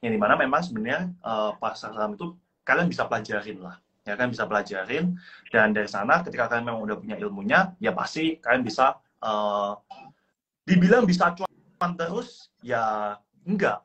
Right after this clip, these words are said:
teman-teman ya. Pasti ada loss. Kalau kita bicara trading, ya pasti ada yang namanya loss. Ya, tapi gimana caranya kita bisa lebih banyak yang namanya win rate daripada loss-nya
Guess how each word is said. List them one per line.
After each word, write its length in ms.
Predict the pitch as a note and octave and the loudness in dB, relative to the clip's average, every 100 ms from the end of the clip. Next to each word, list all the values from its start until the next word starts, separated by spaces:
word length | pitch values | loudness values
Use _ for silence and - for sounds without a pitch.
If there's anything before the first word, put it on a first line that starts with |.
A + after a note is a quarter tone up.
| - | -14
teman-teman 400 | A2+ G#2 G2 F2+ | -12 -10 -12 -12
ya. 240 | F#2+ B2 - | -10 -12 2
Pasti 320 | E3 E3+ B3 | 2 2 0
ada 240 | D3+ B2+ A2+ | -2 0 -4
loss. 560 | A2+ F#2+ - - - | -4 -8 -14 -20 -18
Kalau 160 | - G#2+ | -12 -10
kita 160 | A#2+ | -6
bicara 320 | D3 B2 A#2 A2+ | -8 -6 -8 -8
trading, 480 | A2+ G#2+ G#2 F2+ - | -10 -10 -14 -16 -12
ya 160 | G#2+ G#2 | -10 0
pasti 240 | C#3+ - | 0 2
ada 160 | D#3+ A#2 | -2 -2
yang 160 | C#3 | -2
namanya 400 | B2+ A2+ A2 A2 | -2 -2 -2 -4
loss. 480 | G#2+ G2 F2 - - _ _ | -4 -6 -8 -18 -20 _ _
Ya, 160 | G#2 | -10
tapi 240 | G#2 B2+ F3+ | -2 0 0
gimana 320 | B2 A2+ D#3 | 0 0 0
caranya 400 | F3+ B2 A#2+ D3+ | 0 -2 -2 -8
kita 240 | C#3 E3 | -4 -4
bisa 240 | C3 A2+ E3 | -4 -4 -2
lebih 320 | D#3+ A#2+ A#2 | -4 -8 -10
banyak 400 | A2 G2+ A#2 - | -6 -4 -6 -10
yang 160 | B2 A2 | -8 -8
namanya 240 | G#2 B2+ | -8 -12
win 320 | A#2+ A#2 G#2+ | -12 -14 -16
rate 320 | G#2 G#2 D#3+ _ _ - | -10 -8 -8 _ _ -4
daripada 480 | G#2+ G#2+ G#2 A#2 B2 | -4 -2 0 0 2
loss-nya 480 | A2 G#2+ A#2 G2+ | -2 -2 -8 -8